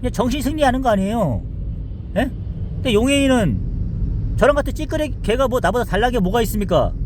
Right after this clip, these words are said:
이준석이 좀 이해를 합니다. 제가 인정합니다. 어느 정도 그거는. 근데 용해인이 나보다 잘난 게 뭐가 있냐고요.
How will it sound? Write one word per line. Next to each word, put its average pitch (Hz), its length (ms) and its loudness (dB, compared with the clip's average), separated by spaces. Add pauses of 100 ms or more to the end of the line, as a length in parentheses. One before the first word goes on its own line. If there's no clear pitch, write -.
(2250)
이준석이 277 420 2
좀 233 120 0
이해를 196 200 4
합니다. 214 260 2
제가 135 340 2 (140)
인정합니다. 185 420 2
어느 147 80 2
정도 156 200 0
그거는. 139 380 2 (680)
근데 - 180 2
용해인이 277 420 4
나보다 208 280 4
잘난 214 260 2
게 226 60 2
뭐가 175 240 4
있냐고요. 123 480 2